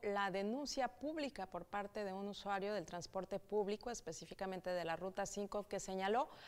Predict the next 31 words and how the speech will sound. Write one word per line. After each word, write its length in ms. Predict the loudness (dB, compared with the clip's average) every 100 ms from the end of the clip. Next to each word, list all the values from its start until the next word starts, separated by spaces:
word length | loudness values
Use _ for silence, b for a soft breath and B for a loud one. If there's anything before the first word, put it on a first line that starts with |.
| B 0
a 80 |
un 240 | 4 4 4
operador 720 | 2 4 4 6 6 4 2 0
de 240 | 2 2
conducir 760 | 2 2 2 2 2 2 0 -4 -4
y 20 |
al 140 | -2
mismo 340 | 0 0 -2 0
tiempo 640 | 2 2 0 0 0 0 B B
hablar 340 | 2 6 6 4
por 120 | 0
teléfono. 500 | 0 2 0 -4 -4
Un 200 | -2 0
operador, 440 | 0 2 4 4 2
obviamente, 460 | 0 -2 0 0
de 80 | 0
transporte 600 | 0 -4 -2 -2 0 0
colectivo. 600 | 2 2 2 0 2 2 B B 2
Este 440 | 2 2 2 2 2
chofer 400 | 0 0 0 0
será 300 | 2 2 2
sancionado 840 | 0 -2 0 0 2 2 2 0 B B -2
y 160 | 0
también 340 | 0 -2 -2 -2
será 220 | 0 0
notificado 800 | 0 -2 -4 -6 0 4 4 2
sobre 540 | 0 -2 2 2 2 2
el 160 | -2 0
tema 400 | 0 2 0 -2 B B
el 120 | -4
concesionario. 800 | -2 -4 -2 -4 -4 -6 -12